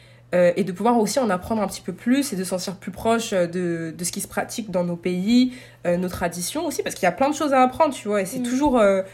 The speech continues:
Speaker 1: c'est toujours, ça fait toujours du
Speaker 2: C'est toujours
Speaker 1: bien, en
Speaker 2: agréable.
Speaker 1: fait. C'est toujours très agréable, que ce soit, euh, intellectuellement ou, ou pas.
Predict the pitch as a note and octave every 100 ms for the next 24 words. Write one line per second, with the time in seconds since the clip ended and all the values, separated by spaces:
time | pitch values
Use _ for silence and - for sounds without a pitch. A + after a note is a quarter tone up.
0 | - - - - - - - - B3+ B3+
1 | C#4+ E4 B3+ A3+ B3+ D4 C4+ G#3+ G3+ -
2 | G#3+ - B3+ B3+ A#3 G#3 G3+ A3 C#4 G#3+
3 | F3+ - F#3+ - G3+ G3 F#3 G3 F#3+ F#3+
4 | - G3 G3 G#3+ G#3+ G3 F3 E3+ D#3+ D#3+
5 | D#3+ - F3+ F3+ A#3 -